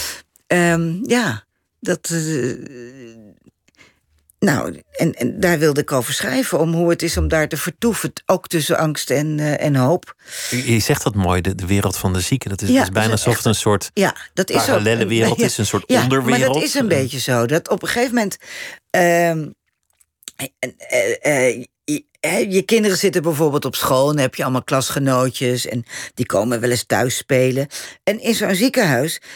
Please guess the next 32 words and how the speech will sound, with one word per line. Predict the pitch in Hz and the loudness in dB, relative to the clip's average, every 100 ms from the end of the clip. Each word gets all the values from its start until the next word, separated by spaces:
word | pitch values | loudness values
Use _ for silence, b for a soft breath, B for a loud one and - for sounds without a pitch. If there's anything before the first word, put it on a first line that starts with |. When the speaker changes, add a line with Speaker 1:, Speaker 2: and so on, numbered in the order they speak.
| B | B
Speaker 1:
heeft | - 202 - | 0 0 0
je | 180 | -4
kind | - 165 131 - | 0 0 0 -4
zaalgenootjes | - 131 135 226 226 226 226 202 - 151 | -6 0 2 2 2 2 4 2 0 -4
en | 156 | -2
die | 156 | -4
spelen | - 151 127 - | -2 0 0 0
ook | 175 190 | 0 -2
in | - | -4
de | 202 | -4
speelkamer. | - 208 180 - 156 139 127 117 - B B B B - | 0 4 4 2 0 0 0 -4 -8 B B B B 0
En, | 156 151 - | 0 0 0
en, | 151 151 147 | 0 0 -2
eh, | 156 147 - | 0 2 0
voor | - 240 | -2 0
een | 240 - | 0 0
kind, | - 349 196 185 - | 2 4 4 -2 -2
dat | 240 | -2
is | - | -2
heel | 233 240 | -2 0
gek, | - 254 185 - | 0 0 0 -2
is | - | 0
dat | 202 - | 0 2
bijna | 190 175 | 2 2
hetzelfde. | 139 - - 208 - 98 123 _ b b b b | 0 -2 -6 -6 -6 -6 -8 _ b b b b
Speaker 2:
Die | 101 | 0
passen | - 123 - | 2 2 0
zich | 127 - | 0 0
wel | 117 110 | 0 0
aan | 113 90 | 0 2
daaraan. | 82 147 | 2 2
Speaker 1:
Ja. | 131 101 | 0 -2